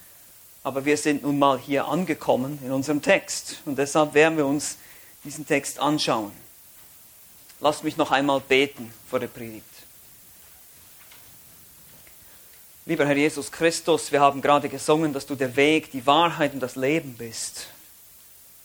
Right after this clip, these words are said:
Und wer an dich glaubt, für den bist du das Licht.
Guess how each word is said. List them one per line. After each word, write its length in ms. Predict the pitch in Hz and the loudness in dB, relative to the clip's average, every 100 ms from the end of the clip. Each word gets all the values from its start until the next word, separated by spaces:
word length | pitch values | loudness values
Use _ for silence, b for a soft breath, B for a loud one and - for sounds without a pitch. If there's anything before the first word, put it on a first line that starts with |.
| - | -16
Und 160 | 131 | -4
wer 180 | 127 135 | 2 2
an 120 | 139 | 2
dich 260 | 143 - - | -4 -8 -2
glaubt, 440 | 139 151 151 - | 2 2 2 -6
für 100 | - | -12
den 320 | 127 135 143 | -2 0 0
bist 220 | 135 127 135 | -2 -10 -6
du 20 | |
das 280 | 123 117 - | -6 -6 -10
Licht. 420 | 131 156 - | -10 -10 -10